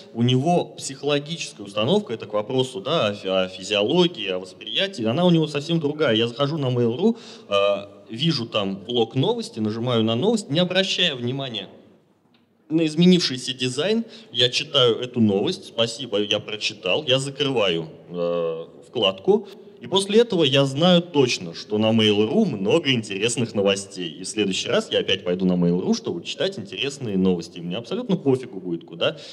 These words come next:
ведёт эта, э, эта ссылка. Каждый раз, когда мы ставим, э, количественные перед собой какие-то вещи бездумно,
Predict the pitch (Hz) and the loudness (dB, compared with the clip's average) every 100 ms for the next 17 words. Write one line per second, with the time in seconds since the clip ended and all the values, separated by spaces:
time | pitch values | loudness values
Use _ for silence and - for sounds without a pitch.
0 | - 185 190 135 165 - 98 104 110 107 | -14 -10 -4 -2 -2 -4 -10 -4 -2 -2
1 | 101 - - - _ _ _ _ _ - | -4 -16 -20 -20 _ _ _ _ _ 0
2 | 107 110 117 123 127 - - 110 101 73 | 2 2 2 -2 -2 -4 -2 -2 -2 -16
3 | - - - _ _ _ 160 165 156 139 | -16 -18 -20 _ _ _ -2 -2 -4 -10
4 | 143 - 110 113 110 113 - 120 110 98 | -10 -10 -14 -4 -4 -4 -4 -4 -2 0
5 | 95 95 92 90 107 110 - - 92 82 | 0 0 -4 -4 -6 -6 -12 -16 -16 -16
6 | 82 82 82 87 85 - 90 87 80 85 | -14 -12 -14 -14 -16 -14 -14 -14 -16 -18
7 | - 85 78 80 80 80 80 82 80 92 | -20 -20 -20 -18 -16 -16 -16 -18 -16 -4
8 | 120 110 - 98 110 113 104 - - - | -2 -2 -8 -8 0 0 0 -10 -18 -10
9 | 196 220 160 78 | -4 -4 -4 -10